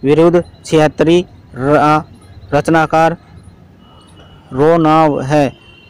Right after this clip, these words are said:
तो इसका आंसर हो जाएगा क्वेश्चन नंबर अट्ठाईस, अट्ठाईस का आंसर हो जाएगा सी, दूरसाहाड़ा। क्वेश्चन नंबर उनतीस,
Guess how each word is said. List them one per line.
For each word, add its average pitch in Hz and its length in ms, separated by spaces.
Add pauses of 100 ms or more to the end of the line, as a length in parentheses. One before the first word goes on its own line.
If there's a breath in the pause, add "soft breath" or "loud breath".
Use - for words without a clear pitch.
(960)
तो 143 60
इसका 151 260
आंसर 151 280
हो 151 60
जाएगा 151 320
क्वेश्चन - 440
नंबर 151 200
अट्ठाईस, 156 420
अट्ठाईस 147 300
का 156 100
आंसर 147 220
हो 139 100
जाएगा 156 300 (440 loud breath)
सी, 170 300
दूरसाहाड़ा। 143 800 (1600 loud breath)
क्वेश्चन 151 200
नंबर 156 220
उनतीस, 156 560